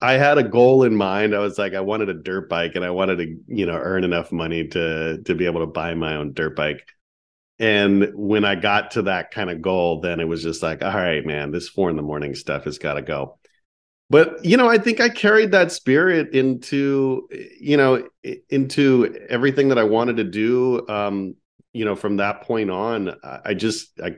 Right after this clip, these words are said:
I was always looking for ways in which I could create it myself. Um, you know, even as a comedian, I mean, you are, you're an entrepreneur, you are your own business.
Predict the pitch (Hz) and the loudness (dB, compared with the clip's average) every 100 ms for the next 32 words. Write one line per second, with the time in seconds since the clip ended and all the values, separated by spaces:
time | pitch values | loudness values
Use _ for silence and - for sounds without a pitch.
0 | - 95 98 95 107 110 98 98 104 - | -6 -2 0 2 4 4 2 -2 -2 -2
1 | 92 90 92 90 92 87 90 85 87 92 | 0 2 2 2 0 -2 -4 -4 -4 -4
2 | 98 - 95 90 90 - 80 - 87 92 | -4 -4 -2 -2 -2 -4 -8 -4 0 2
3 | 135 - _ _ _ _ _ _ - 104 | 0 -4 _ _ _ _ _ _ -6 0
4 | 101 98 92 - _ _ 147 139 143 139 | 0 0 -2 -6 _ _ 2 6 6 4
5 | 165 165 165 143 143 - 127 147 214 156 | -2 0 0 0 -2 0 2 2 2 0
6 | 127 113 120 120 120 135 147 139 120 151 | 0 0 0 -2 -2 -2 -2 -4 -4 -4
7 | 151 151 139 131 135 135 190 98 90 113 | -2 -4 -6 -6 -4 -2 -2 -2 -4 -2
8 | 131 123 110 110 110 110 101 107 120 76 | 0 -2 -2 -2 -2 -4 -4 -6 -6 -12
9 | - - - | -12 -16 -20